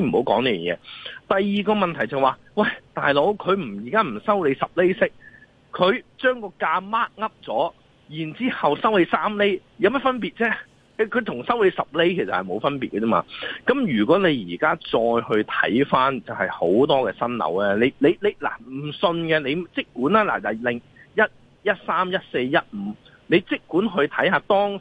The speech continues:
時落成嘅新樓，下，或者啲人買樓花嘅，啊，乜都好啦，你去睇返，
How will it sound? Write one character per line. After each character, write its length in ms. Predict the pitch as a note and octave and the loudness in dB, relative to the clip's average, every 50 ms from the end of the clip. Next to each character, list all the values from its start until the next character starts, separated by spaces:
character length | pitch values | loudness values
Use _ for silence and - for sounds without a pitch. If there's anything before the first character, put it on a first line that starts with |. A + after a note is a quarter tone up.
| - | -10
時 80 | - F#2+ | -14 -10
落 240 | F#2+ G#2+ G#2+ G2+ - _ | -6 -6 -6 -6 -6 _
成 100 | - F#2 E2 F#2+ | -16 -14 -8 -6
嘅 80 | A2+ A#2+ | -6 -2
新 220 | - E3 D3+ D3+ C#3 | 0 0 0 0 0
樓， 240 | A#2 F2 G2+ B2 - _ _ _ - - - - _ | 0 2 0 0 -2 _ _ _ -20 -20 -20 -20 _
下， 140 | - G#2 G#2 | -2 -2 0
或 120 | A2 B2 | 0 0
者 120 | B2 C#3+ E3+ | 2 2 0
啲 100 | E3 G#2+ | 2 2
人 140 | E3+ G#2+ F2 | 0 0 -2
買 180 | F2+ F#2 A2 | -2 -2 0
樓 240 | A#2 G2+ D2+ D2 E2 | 0 0 -2 -2 -2
花 260 | - - C3 B2 A#2+ | 0 2 2 2 0
嘅， 120 | A2+ F#2 E2 - - _ _ _ _ _ _ _ _ | -2 -6 -14 -16 -20 _ _ _ _ _ _ _ _
啊， 160 | - G2+ F2+ | -6 -6 -4
乜 140 | E2+ D3+ E3 | -2 -4 -2
都 200 | - F3 D3+ C#3 | 0 0 2 4
好 60 | D3 | 4
啦， 180 | D3 C#3+ B2+ - _ _ _ _ _ _ _ _ | 2 2 0 -4 _ _ _ _ _ _ _ _
你 100 | _ B2+ C#3+ | _ -10 -8
去 60 | E3 | -8
睇 240 | D#3+ - - C3 D#3 | -10 -8 -8 -8 -6
返， 220 | G3 F#3+ F#3+ F3 | -4 -6 -6 -6